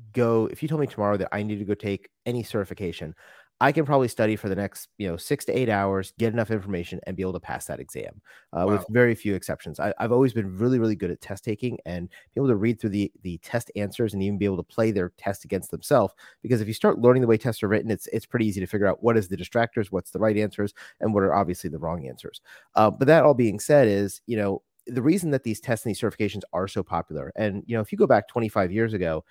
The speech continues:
Speaker 1: before, you know, nineteen ninety-three, for instance, that's when the first A plus came out, certifications weren't really a big deal, right? Uh, if you were gonna become a plumber or a welder, you would go and become an apprentice, you'd work under somebody who was qualified, you would do that for a year or two, and they'd say, "Yep,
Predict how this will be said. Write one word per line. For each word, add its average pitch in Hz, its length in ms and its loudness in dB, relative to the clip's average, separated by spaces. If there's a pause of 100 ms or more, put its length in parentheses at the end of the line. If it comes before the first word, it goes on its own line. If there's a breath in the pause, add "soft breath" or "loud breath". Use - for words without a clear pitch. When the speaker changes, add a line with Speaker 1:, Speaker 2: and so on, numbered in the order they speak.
(260 soft breath)
Speaker 1:
before, 120 380 4
you 98 120 0
know, 95 100 2
nineteen 107 480 -4
ninety-three, 101 720 0
for 92 160 -4
instance, 85 360 -8
that's - 160 -6
when 117 40 -2
the 101 80 0
first 113 280 0
A 98 100 -2
plus - 280 -4
came 85 260 -6
out, 80 200 -2 (500 soft breath)
certifications 208 600 0
weren't 147 160 2
really 220 160 2
a 160 60 2
big 135 180 0
deal, 127 380 0
right? 117 240 4
Uh, 90 200 2
if 117 200 0
you 160 60 6
were 170 40 4
gonna 175 120 4
become 143 180 2
a 110 60 4
plumber 120 420 2
or 107 140 2
a 101 60 2
welder, 104 420 2 (240 soft breath)
you 147 80 4
would 185 100 8
go 165 140 8
and 147 100 2
become 123 180 0
an 107 80 2
apprentice, 117 500 0
you'd 107 120 0
work 135 200 0
under 127 180 0
somebody 120 220 -2
who 113 60 2
was 92 120 -2
qualified, 98 640 2
you 117 100 0
would 110 60 -2
do 139 100 2
that 131 220 2
for 113 100 0
a 101 60 2
year 165 180 2
or 147 60 2
two, 110 240 0
and 113 100 -4
they'd 117 140 -2
say, 107 100 0
"Yep, 120 300 2